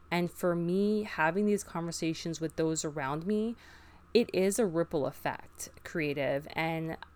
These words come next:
I really want you to understand this. No matter what you do in life, what you do with the people around you is going to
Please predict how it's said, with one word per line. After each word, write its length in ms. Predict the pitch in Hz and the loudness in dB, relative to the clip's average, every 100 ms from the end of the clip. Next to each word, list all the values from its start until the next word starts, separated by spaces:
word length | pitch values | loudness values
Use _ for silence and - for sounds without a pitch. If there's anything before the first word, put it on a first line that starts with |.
| - - | -20 -4
I 140 | 170 185 | 4 4
really 340 | 180 185 202 | 4 2 2
want 160 | 202 185 | 2 0
you 80 | |
to 140 | 185 - | 0 0
understand 640 | 156 156 - - 151 156 | -4 -4 -6 -4 -4 -2
this. 340 | 151 151 - - | -4 -4 -6 -8
No 160 | - 185 | -4 -2
matter 260 | 196 226 233 | 0 0 0
what 260 | 165 165 | 0 0
you 180 | 170 185 | -2 -6
do 200 | - 156 | -4 -4
in 200 | 160 151 | -4 -4
life, 540 | 135 151 214 294 - - - - - | -2 0 0 -2 -14 -20 -20 -20 -8
what 320 | 170 185 190 | 4 6 6
you 220 | 208 220 | 2 -2
do 420 | 170 - 175 175 175 | -2 -2 0 2 0
with 180 | 170 | -2
the 60 | 165 | -4
people 400 | - - 175 160 | -6 -10 -4 -2
around 560 | 143 135 131 139 165 208 | -4 -4 -4 -2 -4 -2
you 360 | 220 240 254 - - - - - - - | 0 0 -4 -10 -20 -20 -20 -20 -12 2
is 320 | 202 214 202 | 6 6 4
going 260 | 190 180 | 0 0
to 540 | 185 - 180 160 156 | -2 -2 0 2 0